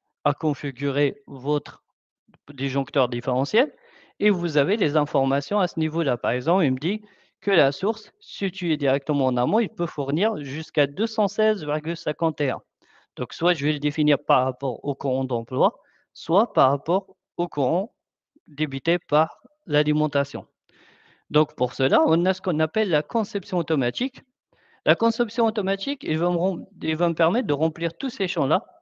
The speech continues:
par rapport aux valeurs calculées. Donc, une fois que je fa-, je fais de la conception automatique, il va me remplir les champs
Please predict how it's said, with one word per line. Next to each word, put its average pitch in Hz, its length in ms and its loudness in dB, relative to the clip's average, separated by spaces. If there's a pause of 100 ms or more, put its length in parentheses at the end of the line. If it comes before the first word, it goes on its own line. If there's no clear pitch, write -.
(160)
par 196 120 4
rapport 156 520 -2
aux 151 80 -2
valeurs 147 400 0
calculées. 147 500 -4 (240)
Donc, 127 240 -6
une 151 140 0
fois 151 220 0
que 151 120 -4
je 139 100 -6
fa-, 143 220 0 (460)
je - 180 -12
fais - 320 0
de 143 140 0
la 143 80 0
conception 131 460 -4
automatique, 123 540 -4 (400)
il 156 140 2
va 160 140 4
me 139 80 2
remplir 135 360 -2
les 120 140 -2
champs 175 240 -4